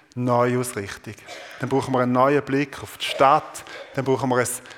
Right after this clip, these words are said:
missionsbefehlsmässiges ausgesandt werden und neu ausgerichtet werden für die Menschen außerhalb von uns. Und wir sind als Gemeindeleitung im Moment genau an diesem Prozess dran,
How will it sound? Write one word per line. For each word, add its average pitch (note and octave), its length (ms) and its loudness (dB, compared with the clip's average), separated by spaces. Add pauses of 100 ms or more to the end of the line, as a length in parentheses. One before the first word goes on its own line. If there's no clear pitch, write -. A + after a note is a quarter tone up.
(280)
missionsbefehlsmässiges C#3+ 2000 0 (240)
ausgesandt D3 680 0
werden C#3 360 4
und A#2+ 140 -4
neu B2+ 300 2
ausgerichtet C3+ 680 -4
werden A#2+ 300 -2
für A#2+ 140 -10
die - 160 -10
Menschen A2 360 -6 (420)
außerhalb A#2 480 -6
von A#2 180 -12
uns. - 220 -16 (2000)
Und A#2 220 -8 (420)
wir A#2+ 60 -10
sind C3 140 -2
als B2 160 2
Gemeindeleitung D3 720 2 (200)
im C#3 100 0
Moment C3 380 0
genau C3 260 4
an B2 60 4
diesem B2 260 -2
Prozess A#2 520 -4
dran, A2 280 -2